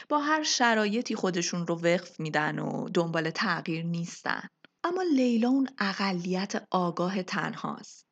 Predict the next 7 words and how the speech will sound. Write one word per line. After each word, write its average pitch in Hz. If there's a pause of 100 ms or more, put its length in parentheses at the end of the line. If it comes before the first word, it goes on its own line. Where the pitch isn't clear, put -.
وقتی 311
همه 262
می‌گن: 196
"بابا 175
خوابه، 196
بیدارش 160
نکن"، 160